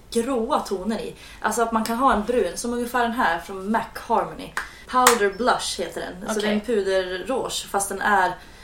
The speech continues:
Speaker 1: du ser ju att den är ganska så här, den är lite gråtonad liksom.
Speaker 2: Mm.
Speaker 1: Eh, och,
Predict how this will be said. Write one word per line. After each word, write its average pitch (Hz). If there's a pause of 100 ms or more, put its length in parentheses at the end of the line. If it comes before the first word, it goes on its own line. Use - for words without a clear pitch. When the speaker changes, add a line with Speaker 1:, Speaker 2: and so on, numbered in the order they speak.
(180)
Speaker 1:
du 208
ser 226
ju 196
att 190
den 190
är 190
ganska 196
så 190
här, 175
den 190
är 220
lite 220
gråtonad 214
liksom. - (240)
Speaker 2:
Mm. 208 (360)
Speaker 1:
Eh, 190 (280)
och, 220